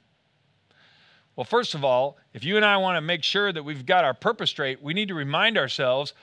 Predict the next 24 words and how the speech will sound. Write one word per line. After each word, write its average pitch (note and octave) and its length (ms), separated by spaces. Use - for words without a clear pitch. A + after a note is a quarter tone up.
that B2+ 100
we G3 100
can A#3+ 140
trust A#3 340
God E3 540
to D3+ 100
use F#3 180
difficult G3+ 440
sta-, A3+ 440
difficult G#3 400
circumstances D#3+ 720
to - 120
make G3 300
us F3+ 120
more G#3 200
like A3+ 180
Jesus. F#3+ 600
God G#3 260
is F3+ 100
constantly B3 540
working F#3+ 580
in D#3+ 160
our F3+ 160
lives, E3 560